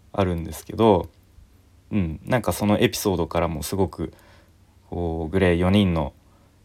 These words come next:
絆の深さというか、仲の良さが伝わってくるなと、うん、いうことで、まあ、その時に本当に解散しなくて、えー、よかったなと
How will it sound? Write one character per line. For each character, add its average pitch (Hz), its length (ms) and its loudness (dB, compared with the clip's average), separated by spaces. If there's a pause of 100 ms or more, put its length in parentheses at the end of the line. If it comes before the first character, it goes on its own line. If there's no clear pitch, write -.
(440)
絆 85 580 -2
の 82 140 -4
深 87 240 -4
さ 82 140 -4
と 78 120 -12
い 82 40 -8
う - 20 -8
か、 - 80 -10
仲 92 280 -2
の 82 100 -4
良 87 80 -2
さ 80 180 -10
が 76 120 -12 (760)
伝 - 220 -2
わ 82 60 0
っ - 40 -6
て - 140 -8
く 87 120 -4
る 80 100 -4
な 92 220 2
と、 82 220 -8 (360)
う 95 40 -6
ん、 82 160 -6 (840)
い 98 100 -2
う 90 200 0
こ 87 140 -8
と 90 160 -4
で、 78 180 -6 (560)
ま 98 100 -2
あ、 - 20 0
そ 110 140 -2
の 107 120 0
時 107 220 0
に 92 80 0
本 92 200 2
当 107 120 2
に 101 140 2
解 113 260 0
散 110 260 2
し - 160 0
な 110 140 2
く - 80 -10
て、 85 240 -2 (540)
え 92 180 2
ー、 - 40 2
よ 98 100 4
か 92 120 2
っ - 100 -2
た 87 120 -4
な 90 300 4
と 82 320 -4